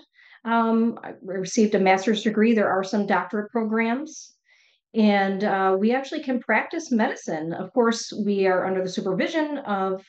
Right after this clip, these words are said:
a, um, a physician, um, but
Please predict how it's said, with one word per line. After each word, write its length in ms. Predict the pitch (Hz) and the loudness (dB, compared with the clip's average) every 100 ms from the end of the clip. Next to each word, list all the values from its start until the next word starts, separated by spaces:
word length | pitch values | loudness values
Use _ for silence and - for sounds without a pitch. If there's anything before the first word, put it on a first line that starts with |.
| - | -8
a, 400 | 185 180 180 185 - | -4 -2 -2 -4 -8
um, 420 | - 170 170 175 - _ | -4 -2 -2 -2 -6 _
a 120 | 185 | -8
physician, 460 | 180 180 175 180 180 - _ - - - - - | -4 -4 -4 -4 -6 -6 _ -20 -20 -20 -14 -4
um, 640 | 190 180 180 180 185 - _ _ - | 0 0 0 -2 -4 -8 _ _ -4
but 280 | 180 175 | -4 -4